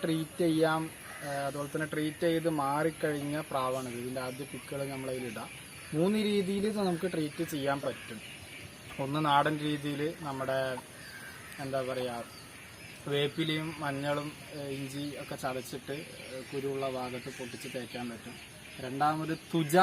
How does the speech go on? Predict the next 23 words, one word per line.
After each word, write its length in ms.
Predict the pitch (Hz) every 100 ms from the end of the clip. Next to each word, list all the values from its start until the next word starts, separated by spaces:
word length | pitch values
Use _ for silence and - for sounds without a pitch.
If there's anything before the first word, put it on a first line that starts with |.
| 202
എന്ന് 140 | 214
പറഞ്ഞൊരു 320 | 202 175 170 147
ഓയിൽമെന്റ് 420 | 135 135 131 113
ഉണ്ട്, 180 | 107 107 101 -
ടി 140 | 175 180 196 - 185
എച്ച് 260 | 180 - 165 151
യു 100 | 175 180 - 139
ജെ 120 | 135 147 147 123
എ, 20 | 107 - -
തുജ, 200 | 151 151 123 -
തുജ 180 | 151 147 175
എന്ന് 100 | 185 185
പറഞ്ഞൊരു 260 | 160 151
ഓയിൽമെന്റ് 400 | 135 127 127 117 107
ഉണ്ട്. 160 | 110 170 - - - - 143
അത് 100 | 147
ഉപയോഗിച്ചിട്ട് 460 | 180 190 175 170 170 165
നമുക്ക് 200 | 151 139
എന്ത് 120 | 139
കാട്ടാൻ 240 | 131 127 123
പറ്റും, 260 | 120 - 117 110 - 139
ഏഹ്, 140 | 135
ഇത് 100 | 135